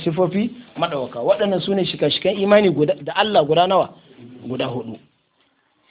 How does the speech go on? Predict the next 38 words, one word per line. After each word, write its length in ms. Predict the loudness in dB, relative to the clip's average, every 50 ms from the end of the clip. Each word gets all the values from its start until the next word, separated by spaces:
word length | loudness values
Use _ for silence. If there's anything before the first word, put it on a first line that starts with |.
| _ _ _ _ _ _ _ _ _ _ _ _ -2
Hakan 300 | 0 2 4 6 6 6
nan 120 | 6 4 4
imani 300 | 2 4 6 6 8 6 6
da 80 | 4
kaddara. 580 | 2 2 0 0 2 4 4 4 2 0 -6 -18 -20 -20 _ _ _ _ _ _ _ _ _ _ _ -16 -14 -14 -14 -2 4
Ɗaya 160 | 6 6 8
ne 100 | 8 6
daga 160 | 4 2 -2 -4
cikin 180 | -4 -2 -2 -2
shika-shikan 560 | 0 0 0 0 0 0 0 -2 -2 -2 0
imani 340 | 2 4 4 6 6 4 4
guda 360 | 2 2 4 4 4 2 0 -4 -14 -18 -10 -6
shida. 340 | -4 -2 -2 -2 -2 -2 -4 -8 -12 -6
To 100 | -2 0
a 120 | 0 0 0
ƙarƙashin 400 | 0 0 0 2 4 4 4 2
sa 100 | 2 -2
shi 220 | -2 -2 -4 -2 2
ma 100 | 4 6
yana 180 | 6 8 6
da 60 | 6
shika-shikan 540 | 4 0 -2 0 0 0 0 0 0 0 0
imani. 380 | 0 2 4 4 4 4 4 0 -2 -8 -18 -20 -20 -20 -20 -20 -20 -20 -20 -20 _ -10 -4
Imani 380 | -2 0 2 4 4 4 4 2
da 80 | 2 0
ce-, 220 | 0 0 0 0 2
imani 320 | 2 4 4 4 4 4
da 80 | 0 0
kaddara 520 | 0 0 2 4 4 4 4 2 -2 -8 -14 -8
shine 220 | -4 0 2 2 2 2
imani 320 | 2 2 4 4 4 2
da 60 | 2
cewar 160 | 2 0 0 0 -2
duk 120 | -4 -6 -6 -2 0
abin 320 | 0 4 4 4 4 6
da 80 | 4 4
ya 100 | 4 2
kasance 540 | 2 0 -2 0 -2 -2 -2 -4 -8 -10